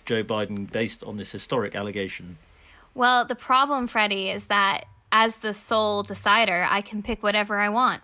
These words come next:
Speaker 2: which is pretty much how the former <laughs> Title nine, uh, regulations worked.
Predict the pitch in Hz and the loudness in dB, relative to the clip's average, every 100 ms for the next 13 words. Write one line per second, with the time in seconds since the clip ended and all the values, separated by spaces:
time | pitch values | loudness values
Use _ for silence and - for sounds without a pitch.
0 | - 226 254 226 - 254 247 240 233 - | -4 -2 0 -4 0 0 2 2 2 2
1 | 240 226 214 226 220 220 - 262 - 254 | 4 2 2 -2 0 -2 -2 -2 2 2
2 | 220 220 214 202 - 220 214 202 190 208 | 4 4 4 0 -2 0 2 2 0 0
3 | 226 214 208 214 226 240 214 226 190 - | 0 0 0 2 2 0 2 2 2 -2